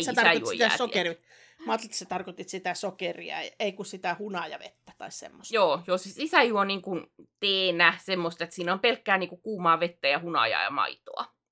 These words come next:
Speaker 2: Ö,
Speaker 1: Joo.
Speaker 2: niinku näin,
Speaker 1: Meidän
Speaker 2: mutta
Speaker 1: tytär teki yhteen aikaan sitä, tai se taisi tehdä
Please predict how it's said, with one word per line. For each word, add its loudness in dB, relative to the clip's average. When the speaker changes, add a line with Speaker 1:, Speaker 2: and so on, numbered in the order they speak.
Speaker 2:
Ö, -8
Speaker 1:
Joo. 0
Speaker 2:
niinku -20
näin, 0
Speaker 1:
Meidän 4
Speaker 2:
mutta -8
Speaker 1:
tytär 4
teki -2
yhteen -2
aikaan -4
sitä, -4
tai 2
se -4
taisi -8
tehdä -2